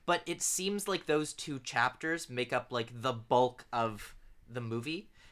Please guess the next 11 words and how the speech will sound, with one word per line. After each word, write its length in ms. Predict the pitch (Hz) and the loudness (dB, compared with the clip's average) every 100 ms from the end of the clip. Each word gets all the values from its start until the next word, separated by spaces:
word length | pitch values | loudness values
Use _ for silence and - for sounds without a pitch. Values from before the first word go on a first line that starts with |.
| - | -12
Because 580 | 139 - 135 117 - - - | -12 -2 2 2 0 -4 -4
in 280 | 156 143 127 | -4 -2 -4
the 80 | |
book, 440 | 117 175 175 165 156 | -2 4 6 4 2
not 200 | 143 139 | 2 2
to 60 | |
spoil 360 | 127 - 160 156 | -2 0 4 4
anything, 580 | 156 147 156 151 147 143 | 2 -2 0 0 0 -4
but 200 | 113 104 | -4 0
basically 480 | - 185 190 170 170 | 4 6 4 0 0
we 220 | 135 147 | 0 -2